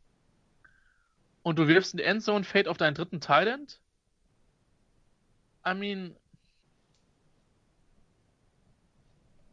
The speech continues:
es gab früher die Sendung Hast du Worte? Ja, ich würde sagen, äh, nee, hab ich nicht. Ja. Äh, und zumal das Clock-Management idiotisch war,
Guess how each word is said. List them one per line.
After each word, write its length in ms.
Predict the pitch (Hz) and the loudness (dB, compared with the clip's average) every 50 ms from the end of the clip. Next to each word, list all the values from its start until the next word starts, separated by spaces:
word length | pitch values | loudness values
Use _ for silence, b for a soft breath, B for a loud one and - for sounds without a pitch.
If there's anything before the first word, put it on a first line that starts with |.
| - - - _ - - - | -20 -20 -20 _ -20 -18 -16
es 140 | 165 - | -16 0
gab 180 | - 180 185 180 | 2 2 2 2
früher 220 | - - 190 190 | 0 0 0 0
die 80 | 170 170 | 0 0
Sendung 300 | 160 185 175 180 160 147 | -2 -2 -2 -4 -4 -4
Hast 200 | 170 156 - - | -4 -6 -4 -8
du 100 | 151 131 | -8 -2
Worte? 420 | 139 185 240 254 - 160 131 131 - _ _ _ - _ _ _ - | 2 2 2 2 2 -4 -8 -10 -12 _ _ _ -20 _ _ _ -10
Ja, 180 | 143 139 139 | -10 -10 -8
ich 120 | - 143 151 | -8 -8 -6
würde 140 | 147 139 139 | -4 -2 2
sagen, 200 | 139 143 139 139 | 2 2 2 0
äh, 260 | - - - - - | -4 -6 -8 -10 -10
nee, 220 | 165 160 160 151 | -6 -4 0 2
hab 80 | 135 135 | 2 2
ich 120 | 127 127 | 2 2
nicht. 360 | 170 214 226 156 - - - - _ _ _ - | 2 2 2 2 0 -2 -10 -18 _ _ _ -8
Ja. 240 | 139 135 139 160 - _ _ _ _ _ _ _ _ _ _ _ _ _ _ _ _ _ _ _ _ | -6 -6 -6 -8 -10 _ _ _ _ _ _ _ _ _ _ _ _ _ _ _ _ _ _ _ _
Äh, 300 | - 135 135 127 127 131 - | 2 4 4 6 4 2 2
und 160 | - 151 139 | 0 -2 0
zumal 240 | - 160 151 151 151 | 2 6 6 6 6
das 100 | 147 - | 6 4
Clock-Management 720 | - 165 165 - 160 147 135 - 139 127 120 117 117 - - _ _ _ _ - - - | 2 0 2 2 0 0 -2 -4 -6 -10 -10 -10 -14 -20 -20 _ _ _ _ -20 -18 -12
idiotisch 640 | - 147 127 139 147 156 160 - - 135 - - 127 | -12 -8 -2 0 2 2 2 2 0 -4 -6 -4 -6
war, 240 | 120 110 113 - | -6 -6 -6 -10